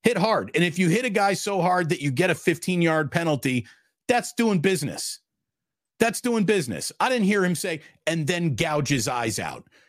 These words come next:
And then after the play is over, suplex him, body slam him." I didn't hear that.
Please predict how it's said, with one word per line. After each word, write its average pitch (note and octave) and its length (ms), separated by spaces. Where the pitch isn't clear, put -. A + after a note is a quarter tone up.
And F3+ 200
then E3+ 260
after F#3 260
the D#3+ 80
play D#3+ 320
is C#3 160
over, C3 440
suplex D#3 720
him, F2+ 180
body D3+ 380
slam F2 460
him." D2+ 200
I C#3 140
didn't G3 220
hear C#3+ 280
that. G2+ 420